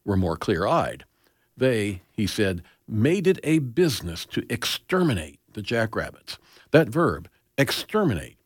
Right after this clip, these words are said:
reflects the pest control imperatives of a commercializing agriculture. The twenty-five cents per carcass received on a shipment to Minneapolis was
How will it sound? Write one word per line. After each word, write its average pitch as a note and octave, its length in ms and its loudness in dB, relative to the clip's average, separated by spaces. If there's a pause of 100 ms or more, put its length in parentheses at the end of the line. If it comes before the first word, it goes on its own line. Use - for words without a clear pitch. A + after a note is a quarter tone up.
(200)
reflects C3 480 -2
the - 160 -8
pest - 400 -2
control D#3 480 0
imperatives F#2 720 -4 (300)
of G2 140 -2
a G#2 80 2
commercializing G2+ 840 0
agriculture. F2 800 -6 (420)
The E2+ 100 -8
twenty-five A2+ 520 0
cents A#2 240 0
per A2 160 -2
carcass C#3+ 460 0
received C3 500 -2
on A2 80 -4
a G#2 60 -2
shipment A2 380 -4
to G2 60 -2
Minneapolis G2+ 720 -2 (200)
was F2+ 320 -2